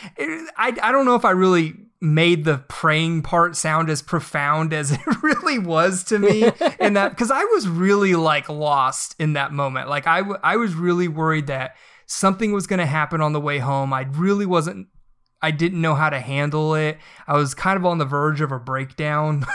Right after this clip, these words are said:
Speaker 1: <laughs> in the middle of nowhere. And,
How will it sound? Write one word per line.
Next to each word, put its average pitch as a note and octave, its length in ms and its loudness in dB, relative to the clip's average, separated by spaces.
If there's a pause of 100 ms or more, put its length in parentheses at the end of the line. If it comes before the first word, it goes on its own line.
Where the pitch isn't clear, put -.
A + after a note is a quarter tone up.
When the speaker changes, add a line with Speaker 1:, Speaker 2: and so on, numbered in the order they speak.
(120)
Speaker 1:
<laughs> C4 180 -2 (460)
in G3 400 2
the F3 80 4
middle E3+ 300 2
of D3 120 -2
nowhere. D#3 600 0 (380)
And, D#3+ 500 2